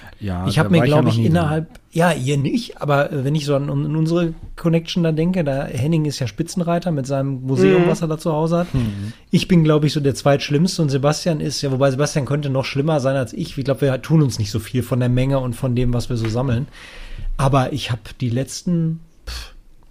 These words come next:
Speaker 2: das letzte Jahr hab ich mich kaum dabei ent-,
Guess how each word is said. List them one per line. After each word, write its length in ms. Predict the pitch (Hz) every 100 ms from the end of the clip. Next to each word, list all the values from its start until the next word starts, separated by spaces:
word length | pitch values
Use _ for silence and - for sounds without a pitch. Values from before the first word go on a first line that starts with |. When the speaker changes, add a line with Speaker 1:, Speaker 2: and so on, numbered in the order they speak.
| - - - -
Speaker 2:
das 120 | - -
letzte 300 | 117 - 131
Jahr 580 | 107 113 117 170 214 - - - - - -
hab 160 | 131
ich 240 | 120 - - -
mich 460 | 139 127 - - _ _
kaum 280 | - 156 208
dabei 300 | 170 127 139
ent-, 260 | 135 117